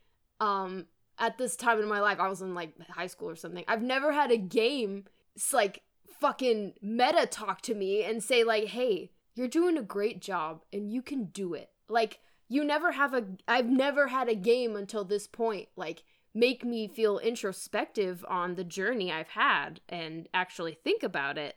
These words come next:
and think of these people as real characters and experiences. Um,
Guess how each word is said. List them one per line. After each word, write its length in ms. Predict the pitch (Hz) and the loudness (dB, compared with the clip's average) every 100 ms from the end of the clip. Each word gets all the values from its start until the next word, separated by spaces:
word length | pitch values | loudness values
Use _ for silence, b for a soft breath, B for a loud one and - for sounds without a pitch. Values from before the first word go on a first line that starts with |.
| _ | _
and 360 | 185 175 175 185 _ _ _ - | -6 -6 -6 -10 _ _ _ -6
think 340 | 285 269 220 - | -2 -2 -2 -4
of 180 | - 208 | -2 -2
these 200 | 220 208 | -2 -6
people 360 | - 262 240 214 | -6 -6 -2 -2
as 160 | 196 | -2
real 200 | 190 220 | -2 -2
characters 520 | 214 226 226 220 214 196 | -2 -4 -4 -2 -2 0
and 100 | 185 | -4
experiences. 960 | 170 - 262 320 208 151 - - - - b b b b | -6 -10 -4 -2 -2 -4 -8 -10 -10 -20 b b b b
Um, 460 | 190 185 170 170 | -2 0 -2 -8